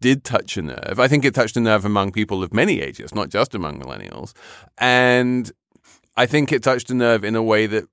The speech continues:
maybe it would not have done in previous generations, or maybe if it would have done in previous generations, then it should have done, and, like, maybe it would have been a good idea to publish it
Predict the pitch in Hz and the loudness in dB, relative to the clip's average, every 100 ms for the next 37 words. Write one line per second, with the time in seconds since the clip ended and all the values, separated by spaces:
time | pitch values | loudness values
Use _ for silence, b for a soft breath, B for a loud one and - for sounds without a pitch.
0 | _ 120 110 113 139 147 143 139 143 117 | _ -6 0 2 2 2 -2 -2 -2 -4
1 | 120 113 110 90 101 107 110 92 110 98 | -4 -4 -4 -4 -2 -2 -4 -4 -4 -4
2 | - 110 107 107 107 104 104 107 104 127 | 0 2 4 2 -2 -6 -6 -4 -2 -4
3 | 117 110 123 135 165 156 160 175 214 190 | -4 -4 -2 0 0 2 4 4 2 0
4 | 165 170 120 117 240 294 202 117 90 87 | 0 0 0 2 2 2 0 0 0 -2
5 | 101 104 110 117 104 101 - 101 101 104 | -6 -6 -4 -2 -2 -2 -2 -4 -4 -6
6 | 151 139 135 147 143 b b b b _ | -6 -4 0 2 0 b b b b _
7 | _ - 165 139 - 220 214 110 98 123 | _ -2 -2 0 0 2 2 2 2 2
8 | 151 113 104 120 92 104 120 139 113 131 | 0 -2 0 -2 0 -4 0 -2 -2 -4
9 | 127 131 135 127 127 131 143 131 131 135 | -4 -2 -2 0 0 2 2 0 -2 -2
10 | 139 160 101 | -2 -2 -4